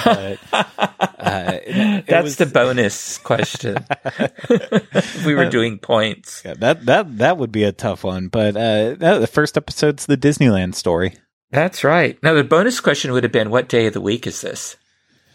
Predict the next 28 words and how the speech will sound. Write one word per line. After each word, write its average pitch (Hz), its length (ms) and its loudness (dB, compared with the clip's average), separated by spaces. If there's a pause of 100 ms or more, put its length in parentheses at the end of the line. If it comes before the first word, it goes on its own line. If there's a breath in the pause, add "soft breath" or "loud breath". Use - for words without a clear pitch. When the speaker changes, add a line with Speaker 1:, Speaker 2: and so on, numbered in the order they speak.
(800 soft breath)
Speaker 1:
What 117 180 0
day 127 160 2
of 127 120 -4
the 113 80 2
week 127 220 2
was 139 220 2
it? 104 260 0 (540 loud breath)
It - 80 -4
wasn't 147 300 0
Speaker 2:
Wednesday. 143 260 4
Speaker 1:
Sunday, 90 140 2
was 104 140 -4
it? 185 140 -8 (360)
Speaker 2:
No, 123 260 2
it 110 40 -4
wasn't. 110 400 2
Speaker 1:
Yeah. - 40 -20 (200)
Speaker 2:
That 117 180 0
wasn't 123 440 -2
till, 98 440 -2
uh, 113 260 -10
later 98 360 -2
on. 98 180 -2
Speaker 1:
Yeah. 82 140 -4 (360 loud breath)
Speaker 2:
No, 131 220 4
it 117 80 4
was 123 180 2
Wednesday. 107 520 0